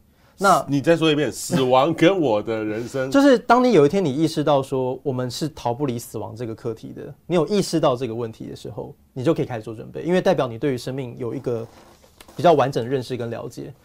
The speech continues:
Speaker 1: 所以这个可能是五六十岁，可能是三四十岁，也有可能是二十岁、二十出头岁都有可能。
Speaker 2: 嗯，嗯，嗯。
Speaker 1: 但就是你有意识到说，如果我的死亡可能会造成我家人的困扰，造成别人的负担的那一刻开始，你就需要做准备。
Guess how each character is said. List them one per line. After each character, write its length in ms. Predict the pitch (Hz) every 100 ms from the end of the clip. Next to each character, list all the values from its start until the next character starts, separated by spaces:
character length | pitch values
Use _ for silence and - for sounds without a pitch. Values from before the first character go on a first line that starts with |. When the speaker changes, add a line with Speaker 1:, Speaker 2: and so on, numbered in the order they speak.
| _ -
Speaker 1:
所 140 | 226
以 20 |
这 100 | 226
个 120 | 254 -
可 120 | 139
能 160 | 131
是 380 | 143 180 160 139
五 120 | 143 151
六 120 | 208
十 160 | -
岁， 360 | 147 190 160 123
可 120 | 123
能 120 | 123
是 120 | 127 156
三 160 | 175
四 120 | 180
十 120 | 180 127
岁， 220 | 151 123
也 60 |
有 100 | 143
可 140 | 156 127
能 120 | 113
是 300 | - 139 131
二 80 | 160
十 140 | 139
岁、 260 | 113 123 139
二 80 | 170
十 80 | 123
出 100 | 131
头 100 | 113
岁 140 | 117
都 160 | 110 190
有 80 | 165
可 140 | 131
能。 120 | 101 156
Speaker 2:
嗯， 40 | -
嗯， 120 | 107 92 92
嗯。 80 | - _
Speaker 1:
但 320 | 226 196 175 -
就 100 | 214
是 60 |
你 100 | 202
有 140 | 175 139
意 100 | 175
识 140 | 180
到 180 | 160 151
说， 380 | 147 143 143 - _
如 160 | 156 170
果 100 | 196
我 140 | 143
的 100 | 117
死 240 | 123 - 113
亡 320 | 101 101 117 - _
可 100 | 131
能 100 | 123
会 120 | 165
造 160 | 160 135
成 160 | 123
我 100 | 110
家 160 | 123 123
人 100 | 107
的 60 |
困 240 | 110 - 110
扰， 240 | - 127 - _ _
造 140 | - 156
成 120 | 139
别 120 | 117
人 60 | 113
的 40 |
负 240 | 117 147 110
担 320 | 110 104 120 -
的 80 |
那 180 | 131 180
一 40 | 123
刻 120 | 131
开 200 | - 113
始， 120 | 117
你 140 | 110
就 140 | 110 147
需 100 | 120
要 80 | 107
做 100 | 113
准 160 | -
备。 200 | 139 135